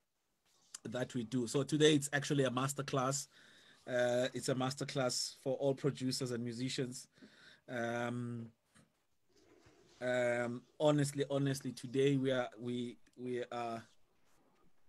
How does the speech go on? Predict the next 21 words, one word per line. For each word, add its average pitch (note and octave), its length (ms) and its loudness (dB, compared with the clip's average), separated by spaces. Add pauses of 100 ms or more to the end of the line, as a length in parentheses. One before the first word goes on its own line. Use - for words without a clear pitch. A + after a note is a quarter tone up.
(960)
um, A#2+ 540 -2 (260)
we B2+ 120 -2
are B2+ 80 0
collecting C3+ 460 2
offering, A#2+ 580 -2 (580)
uh, A#2 340 -6 (920)
around B2+ 200 0
half A#2 220 -8
past - 220 -6
ten. A#2 240 -2
So A#2+ 240 -2
get B2+ 200 -2
yourself B2+ 420 -2
ready. A#2+ 340 -2
Around B2 260 -2
half B2 140 -10
past - 200 -10
ten, B2 180 -2
get A#2+ 180 -6
yourself B2 380 -6
ready. A#2+ 360 -6